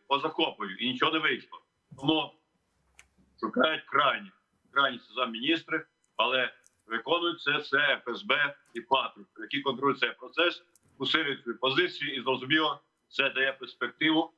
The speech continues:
протистояння різних політичних і, е, безпекових груп.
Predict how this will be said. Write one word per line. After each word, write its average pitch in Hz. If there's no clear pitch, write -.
протистояння 135
різних 147
політичних 139
і, 131
е, 117
безпекових 127
груп. 104